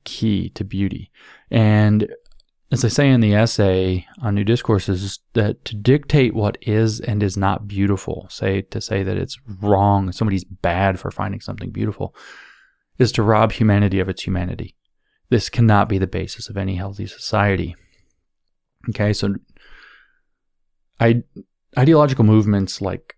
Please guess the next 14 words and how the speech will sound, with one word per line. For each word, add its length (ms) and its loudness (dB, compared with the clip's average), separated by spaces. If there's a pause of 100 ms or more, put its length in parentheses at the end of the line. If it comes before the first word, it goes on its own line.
(100)
communism 580 2
and 140 -2
wokeness 440 0 (140)
love 320 2
to 100 2
tell 220 0
you 160 2
why 360 0
it's 160 -2
problematic 760 0
that 240 -8
you 80 -4
appreciate 540 -6
something, 440 -8